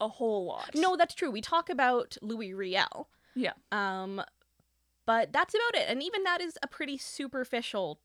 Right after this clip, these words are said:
Speaker 2: talking
Speaker 1: Yeah.
Speaker 2: most of the time. So we did get a little bit of help with this
Speaker 1: We did.
Speaker 2: episode. Um, we talked to Jean Taillé, who wrote a book that we both love called The Northwest Is Our Mother.
Speaker 1: It's so good.
Speaker 2: Um, it's a history of the Métis Nation. It's written, like,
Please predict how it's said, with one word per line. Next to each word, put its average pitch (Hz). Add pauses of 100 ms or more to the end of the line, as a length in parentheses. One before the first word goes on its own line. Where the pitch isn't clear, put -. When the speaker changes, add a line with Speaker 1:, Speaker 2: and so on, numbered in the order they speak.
(100)
Speaker 2:
talking 214
Speaker 1:
Yeah. 208
Speaker 2:
most 220
of 185
the 196
time. 185 (340)
So 226
we 233
did 247
get 254
a 226
little 277
bit 262
of 247
help -
with 175
this -
Speaker 1:
We 220
did. 226
Speaker 2:
episode. - (420)
Um, 214
we 214
talked -
to 220
Jean 214
Taillé, 202
who 226
wrote 185
a 202
book 180
that 160
we 170
both 190
love 180
called 170
The 185
Northwest 170
Is 180
Our 170
Mother. 196 (100)
Speaker 1:
It's 254
so 202
good. -
Speaker 2:
Um, 214
it's 214
a 285
history 302
of 277
the 285
Métis 240
Nation. 208
It's -
written, 285
like, 202